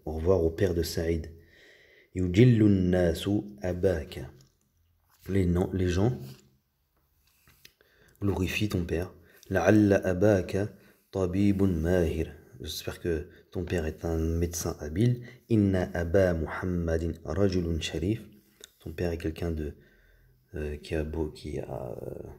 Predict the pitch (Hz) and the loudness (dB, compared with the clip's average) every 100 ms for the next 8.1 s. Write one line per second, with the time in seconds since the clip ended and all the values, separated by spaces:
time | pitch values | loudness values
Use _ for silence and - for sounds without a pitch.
0 | _ _ _ _ _ _ _ _ - - | _ _ _ _ _ _ _ _ -6 -2
1 | 85 87 107 - 80 80 80 - 76 73 | 2 2 2 -2 -4 -4 -4 -8 -10 -10
2 | 73 - _ _ _ _ _ _ - - | -12 -16 _ _ _ _ _ _ -20 -20
3 | - - - - - - - - 98 101 | -20 -20 -20 -20 -20 -20 -20 -4 2 6
4 | 101 104 107 107 95 87 82 80 78 78 | 6 8 8 8 6 2 0 -4 -6 -10
5 | 80 - 117 113 - 104 - - _ _ | -12 -8 -6 -6 -8 -10 -10 -18 _ _
6 | _ _ - 104 - 120 117 120 117 110 | _ _ 2 4 4 2 4 6 6 6
7 | 110 101 104 95 92 - 90 90 90 92 | 6 4 0 0 -2 -2 0 0 -2 -4
8 | 90 | -6